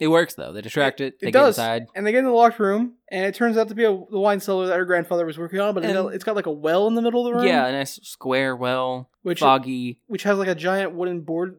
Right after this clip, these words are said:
Speaker 2: that, that's, like, open on it.
Speaker 1: I, I thought it was a giant metal, like, covering.
Speaker 2: Anyways,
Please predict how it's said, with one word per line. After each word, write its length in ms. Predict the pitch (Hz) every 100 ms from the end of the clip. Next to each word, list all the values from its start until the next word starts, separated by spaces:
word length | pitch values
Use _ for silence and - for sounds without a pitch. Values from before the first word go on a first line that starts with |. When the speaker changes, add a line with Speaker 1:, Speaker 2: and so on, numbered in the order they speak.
| 170
Speaker 2:
that, 180 | 175 170
that's, 160 | 185
like, 120 | 180 -
open 300 | 160 185 196
on 160 | 190 202
it. 180 | 208 208
Speaker 1:
I, 200 | 214 208
I 20 |
thought 140 | 202 208
it 40 |
was 100 | 131
a 60 | 123
giant 220 | 123 -
metal, 320 | 101 - - _
like, 140 | - - _
covering. 420 | 113 98 101 107 _ -
Speaker 2:
Anyways, 440 | 294 233 208 196